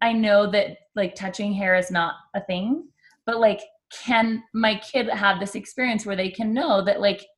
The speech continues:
different hair, hair comes in all different shades. It comes in all different textures. Some people have straight hair.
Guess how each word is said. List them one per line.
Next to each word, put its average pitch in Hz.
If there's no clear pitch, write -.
different 269
hair, 269
hair 214
comes 220
in 214
all 180
different 180
shades. 269
It 208
comes 185
in 180
all 175
different 180
textures. 240
Some 185
people 180
have 175
straight 240
hair. 220